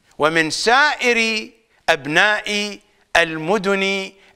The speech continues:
الشيعية العراقية الذين سيكونون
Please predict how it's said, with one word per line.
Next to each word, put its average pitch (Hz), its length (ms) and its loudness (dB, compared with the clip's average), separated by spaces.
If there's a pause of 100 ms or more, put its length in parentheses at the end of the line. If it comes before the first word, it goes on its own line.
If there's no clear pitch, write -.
الشيعية 170 880 0
العراقية 156 1040 -2 (340)
الذين 131 460 0
سيكونون 147 720 0